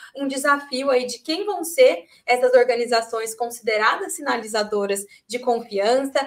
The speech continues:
Elas devem ser apartidárias, elas devem respeitar os direitos humanos. Então, existe uma certa preocupação,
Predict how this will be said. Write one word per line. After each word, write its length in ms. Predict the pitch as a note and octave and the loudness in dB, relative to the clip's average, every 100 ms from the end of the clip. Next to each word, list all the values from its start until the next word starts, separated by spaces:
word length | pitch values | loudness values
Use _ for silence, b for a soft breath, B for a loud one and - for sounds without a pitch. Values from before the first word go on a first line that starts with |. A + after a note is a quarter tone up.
| B B | B B
Elas 260 | A#3+ B3+ B3+ | 4 6 6
devem 240 | A#3 A#3+ | 2 0
ser 140 | A#3+ G#3+ | -4 -4
apartidárias, 1000 | G#3 G#3 G#3 D4+ B3 A3 A3 G#3+ A3 - | -2 -2 -4 -4 0 2 2 0 -2 -4
elas 220 | G#3+ G#3+ | -6 -4
devem 300 | G#3 G3+ G#3 | -4 -4 -4
respeitar 440 | G#3+ G#3 G#3+ G#3 G#3+ | -8 -8 -8 -6 -6
os 80 | G#3 | -6
direitos 340 | G#3 G3+ - | -6 -6 -10
humanos. 600 | A3+ A3+ A3+ A3+ A3+ G#3 | -8 -4 -2 -2 -4 -8
Então, 280 | G#3+ A#3 A#3 B B | -4 -2 -2 B B
existe 360 | B3+ B3+ C4+ C#4+ | 0 0 -4 -4
uma 120 | C4+ | -2
certa 280 | C4+ B3 B3+ | 0 0 2
preocupação, 760 | B3+ B3 - A#3+ - B3 C4 | 0 -2 0 -2 2 0 0